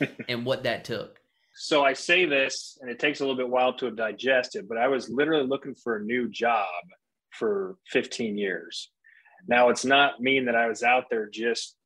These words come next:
Speaker 1: you know, putting my resume out, but I always was looking for something more. So I always had all these side hustles when I was at this job. And I kept getting promoted at the job. You know, I worked hard just like I do now, and,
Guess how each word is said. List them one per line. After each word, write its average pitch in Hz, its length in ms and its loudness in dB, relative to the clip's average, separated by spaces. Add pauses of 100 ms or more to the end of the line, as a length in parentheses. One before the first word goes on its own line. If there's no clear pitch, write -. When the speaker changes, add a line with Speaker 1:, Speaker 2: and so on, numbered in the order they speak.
(100)
Speaker 1:
you 110 120 -8
know, 101 60 -6
putting 139 240 -2
my 117 80 2
resume 107 540 2
out, 87 240 -6 (840)
but 117 240 6 (480)
I 117 160 6
always 151 320 6
was 123 100 -4
looking 139 260 -2
for 110 120 -6
something 113 440 -2
more. 110 280 0
So 113 180 -2
I 123 60 4
always 156 220 4
had 147 160 4
all 131 140 4
these 117 240 -4
side 117 360 -2 (100)
hustles - 680 -12
when 214 120 -2
I 104 60 2
was 101 160 -2
at - 200 2
this - 160 -2
job. - 300 -4 (560)
And 160 80 8
I 156 80 10
kept 156 220 2
getting 135 160 0
promoted 120 380 2
at 104 100 -4
the 98 60 -10
job. 104 320 -2
You 117 80 -2
know, 110 80 -4
I - 20 -6
worked 113 240 -2
hard 113 240 0
just 110 160 -10
like 110 160 -4
I 101 40 -4
do 104 220 -6
now, 113 400 2
and, - 100 -10